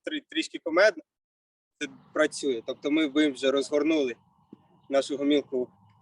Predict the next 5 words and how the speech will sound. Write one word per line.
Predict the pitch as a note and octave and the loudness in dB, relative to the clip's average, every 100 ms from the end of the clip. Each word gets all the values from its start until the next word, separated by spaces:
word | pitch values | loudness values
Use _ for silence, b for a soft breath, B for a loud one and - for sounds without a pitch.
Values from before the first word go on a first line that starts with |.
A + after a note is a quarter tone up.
| - - | -20 -6
у, | C#3+ C3+ A#2+ _ _ _ _ _ _ _ _ _ _ _ | -2 0 -2 _ _ _ _ _ _ _ _ _ _ _
так | - - - | 4 4 2
би | - C4 | -2 2
мовити, | C#3+ D3 C4 C3 | 6 6 4 0
середину, | - D3 G#3+ A#3 A#3 | 4 6 6 4 -2